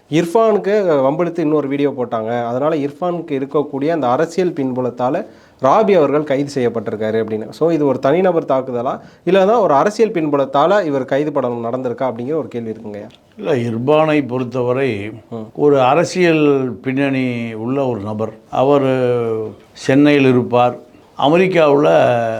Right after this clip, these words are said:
Speaker 2: நெப்போலியனுடைய பண்ணை வீட்டிலும் இருப்பார். அதே போன்று இப்போ அவரை பொறுத்தவரை
Speaker 1: ம்.
Speaker 2: கோடிகள் என்பதே மிக சாதாரணம்.
Speaker 1: இர்ஃபானுக்கு.
Speaker 2: ஆமா.
Speaker 1: ம்.
Speaker 2: லட்சங்களெல்லாம் ஒரு பெரிய விஷயமே இல்லை. காரணம்,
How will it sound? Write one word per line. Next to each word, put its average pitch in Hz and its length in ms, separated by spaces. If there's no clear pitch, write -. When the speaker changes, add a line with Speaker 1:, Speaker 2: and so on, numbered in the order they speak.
Speaker 2:
நெப்போலியனுடைய 180 840
பண்ணை 151 340
வீட்டிலும் 131 400
இருப்பார். 101 340
அதே 196 300
போன்று 170 460
இப்போ 127 560
அவரை 139 300
பொறுத்தவரை 123 840
Speaker 1:
ம். 127 100
Speaker 2:
கோடிகள் 208 580
என்பதே 143 420
மிக 131 240
சாதாரணம். 101 600
Speaker 1:
இர்ஃபானுக்கு. 127 460
Speaker 2:
ஆமா. 113 300
Speaker 1:
ம். 127 100
Speaker 2:
லட்சங்களெல்லாம் 147 1040
ஒரு 143 180
பெரிய 139 300
விஷயமே 120 440
இல்லை. 104 200
காரணம், 175 640